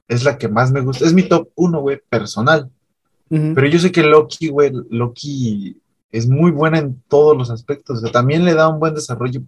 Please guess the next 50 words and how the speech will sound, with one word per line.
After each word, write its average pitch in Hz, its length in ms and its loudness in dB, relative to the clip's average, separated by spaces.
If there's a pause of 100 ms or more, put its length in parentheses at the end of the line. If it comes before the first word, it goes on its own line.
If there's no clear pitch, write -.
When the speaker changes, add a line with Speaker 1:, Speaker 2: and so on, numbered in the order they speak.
(100)
Speaker 1:
de 117 120 -8
personaje 110 460 -8
a 110 40 -6
Loki, 113 380 -8
güey. 127 160 -10 (760)
Hasta 123 680 6
ese 147 160 0
mensaje 139 340 -2
entre 131 240 -2
líneas 123 300 -2
de 120 100 -6
que 123 80 -6
es 127 100 -6
tan 147 220 -4
narcisista 123 640 -2
que 131 80 -8
se 117 100 -6
enamoró 107 380 -2
de 123 100 0
él 123 120 -4
mismo, 120 380 -2
güey. 131 200 -6 (840)
Speaker 2:
Si 220 180 4
Speaker 1:
Como 220 200 6
Speaker 2:
yo 254 260 4
Speaker 1:
que 247 80 0
Speaker 2:
mismo, 233 340 2
güey, 151 180 6
fuera 170 680 4
así - 340 0
como 165 220 4
es 180 160 4
Loki 180 360 4
en 143 140 0
mujer, 143 280 -4
güey, 370 160 2
yo 311 80 -4
también 175 180 2
me 156 60 2
hubiera 151 180 2
enamorado 135 380 0
de 131 100 -6
mí, 143 240 -6
güey. 339 180 -8
Speaker 1:
Es 127 160 -2
que 175 120 -6
sí, 156 240 0
güey, 151 180 2
o 117 80 -2
sea, 113 180 -2